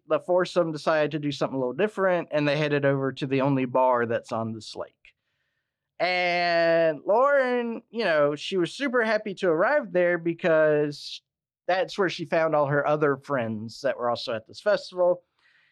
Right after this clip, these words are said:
And she was hanging out more with them than with Hannah and Aaron and Christopher.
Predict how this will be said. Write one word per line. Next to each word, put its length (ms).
And 800
she 220
was 260
hanging 380
out 280
more 280
with 180
them 460
than 160
with 160
Hannah 800
and 540
Aaron 480
and 180
Christopher. 640